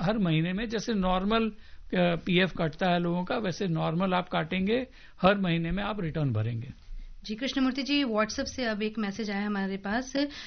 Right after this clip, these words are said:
Speaker 2: "सर, मेरा नाम शिवम रावत है और मैं दिल्ली में रहता हूं और एक private company में काम करते हुए चार साल से अधिक समय हो गया है,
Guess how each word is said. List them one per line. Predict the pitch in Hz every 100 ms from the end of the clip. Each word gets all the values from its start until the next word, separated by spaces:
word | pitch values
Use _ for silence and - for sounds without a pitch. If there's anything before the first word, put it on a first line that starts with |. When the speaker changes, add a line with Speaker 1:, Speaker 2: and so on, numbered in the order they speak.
| -
Speaker 2:
"सर, | 269 269
मेरा | 277 285
नाम | 294 302
शिवम | 302 - 254 269
रावत | 247 220 220 269 262
है | 277
और | 277
मैं | 240
दिल्ली | 208 208 226
में | 233
रहता | 220 220 240
हूं | 226 262 262
और | 220
एक | 226
private | - 214 220 262
company | - 208 202 214
में | 220
काम | 226 196 196
करते | 202 196 226
हुए | 233
चार | 254 220 202
साल | 202 185
से | 185 262
अधिक | 233 240 247
समय | - 180
हो | 190 202
गया | 208
है, | 220 330